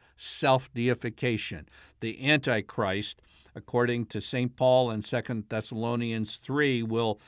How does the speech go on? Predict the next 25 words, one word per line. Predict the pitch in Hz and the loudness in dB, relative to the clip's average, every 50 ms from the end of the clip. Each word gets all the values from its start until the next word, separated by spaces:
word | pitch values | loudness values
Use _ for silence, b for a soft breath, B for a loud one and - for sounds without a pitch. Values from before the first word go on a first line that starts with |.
| B B B B B B B B B B _ _ _ _ - | B B B B B B B B B B _ _ _ _ -2
exalt | 147 139 123 117 123 127 147 156 170 175 160 - | -2 -2 0 0 4 6 6 6 6 6 4 0
himself | 160 147 139 131 - - 151 139 139 135 - - - _ _ _ _ _ _ - | -2 -2 0 0 0 2 4 4 4 2 0 -4 -20 _ _ _ _ _ _ 2
over | - 143 147 135 143 143 139 | 6 8 8 8 6 2 2
every | 117 131 139 143 156 151 151 156 151 - - 117 104 | 2 2 0 2 2 0 0 -2 -2 -6 -10 -6 0
god | 110 117 135 190 214 170 101 87 82 - - - - | 2 4 4 4 4 2 2 0 -4 -8 -14 -16 -10
and | - 113 110 107 - | -6 -4 -4 -4 -2
proclaim | - 123 113 - - 139 139 143 131 147 | -4 -4 -4 -2 -2 0 2 2 2 2
himself | 135 123 123 - - - 160 175 180 - - - | 2 0 0 -2 0 2 4 4 4 2 0 -4
to | - 120 | -4 -4
be | 107 110 104 92 | -2 -2 -4 -4
God. | 85 110 101 90 87 82 82 87 92 _ b b b b b b b b b | -2 -2 -2 -2 -2 -4 -6 -8 -10 _ b b b b b b b b b
But | - 131 127 | -4 -4 -2
the | 131 143 | -2 -2
second | 127 - - 233 254 254 - 233 185 151 | 0 0 2 2 2 2 2 0 -2 -2
part | - - 175 175 165 160 | 2 2 4 4 4 2
of | 135 127 | 0 0
that | 123 123 120 - 117 117 | 2 0 0 0 0 0
lie | 123 127 139 143 143 | 2 4 4 4 2
number | 143 143 135 120 117 107 | 2 0 0 0 -2 -2
three, | - - - 160 160 143 135 | -4 -4 -2 0 0 2 0
you | 123 110 110 127 160 | 0 -2 0 0 2
will | 196 196 185 | 2 2 0
be | 190 190 180 | 2 0 0
like | 170 160 151 131 | 0 0 -2 -2
God, | - 143 135 135 127 127 127 | 0 0 2 2 2 0 -2